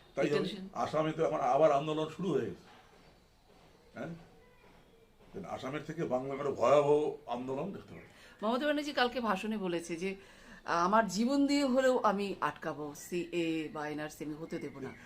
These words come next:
Speaker 1: এগুলো হচ্ছে চটকদারি কথা।
Speaker 2: এদিকে ওদের তো সেটিং রয়েছে,
Speaker 1: হ্যাঁ,
Speaker 2: মানে
Speaker 1: উপরে সেটিং আছে।
Speaker 2: আচ্ছা।
Speaker 1: হ্যাঁ, উপরে সেটিং আছে। তা না হলে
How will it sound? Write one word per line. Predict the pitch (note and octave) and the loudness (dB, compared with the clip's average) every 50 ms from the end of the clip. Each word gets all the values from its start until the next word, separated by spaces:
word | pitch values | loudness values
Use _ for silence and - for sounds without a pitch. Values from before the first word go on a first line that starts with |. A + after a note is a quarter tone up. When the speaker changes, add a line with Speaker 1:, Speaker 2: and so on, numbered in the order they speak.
| - - - | -20 -16 -8
Speaker 1:
এগুলো | D3 B2+ A2+ C3 C#3+ C#3+ | -8 -6 -4 0 2 2
হচ্ছে | D3 D3 - - D#3+ E3 E3 - - - - - - - - - - - - - - - - | 2 0 0 -2 -2 -2 -4 -6 -12 -20 -20 -20 -20 -20 -20 -20 -20 -20 -20 -20 -20 -10 -2
চটকদারি | - - - - - A#2+ C3+ C3 B2+ A#2+ | 0 0 0 0 -2 -2 -2 -2 -2 -2
কথা। | - G2 - - - - - - | -6 -8 -12 -14 -18 -20 -10 -8
Speaker 2:
এদিকে | A3+ G#3+ B3 A3 B3 | -6 -4 -4 0 2
ওদের | A#3+ A3+ A#3 A#3 A#3 - | 2 2 2 0 -2 -4
তো | A#3+ | -8
সেটিং | A3+ - A3 F#3+ F#3+ G#3 F3+ A3 F3 | -6 -4 -4 -4 -2 -4 -4 -4 -4
রয়েছে, | D3+ D3+ D3 C#3+ E3+ F3 E3+ - - - | -4 -6 -8 -8 -10 -12 -12 -14 -8 -4
Speaker 1:
হ্যাঁ, | D3+ D3 D3+ C#3+ - | 0 0 0 0 -2
Speaker 2:
মানে | G#3 G#3 G#2+ - | -6 -8 -6 -6
Speaker 1:
উপরে | D#3 E3 E3 F3 E3 E3 E3 - - - - | -6 -4 -2 0 0 0 0 -2 -4 -4 -4
সেটিং | F3 E3 F3 E3+ | -6 -4 -4 -4
আছে। | F3 - D3 D3 E3+ - - - - - - E3 | -4 -6 -8 -10 -14 -18 -20 -20 -20 -20 -20 -20
Speaker 2:
আচ্ছা। | D#3 - - - - - - | -20 -20 -20 -20 -20 -20 -14
Speaker 1:
হ্যাঁ, | - D#3 C#3 A#2+ - - - | -10 -10 -10 -10 -10 -12 -16
উপরে | C3 - D3 D#3 - | -10 -6 -6 -6 -4
সেটিং | - D3 C3+ E3+ D#3+ | -4 -4 -4 -2 0
আছে। | D#3 D#3+ D#3+ D#3+ F3 F#3+ - - - - - - - - _ _ | 0 0 0 0 -2 -4 -4 -10 -16 -20 -20 -20 -20 -20 _ _
তা | - B2 B2+ | -4 -2 0
না | C3+ | 2
হলে | B2+ C#3 D3+ E3 D#3+ C#3 C3+ - | 2 2 4 4 4 2 2 0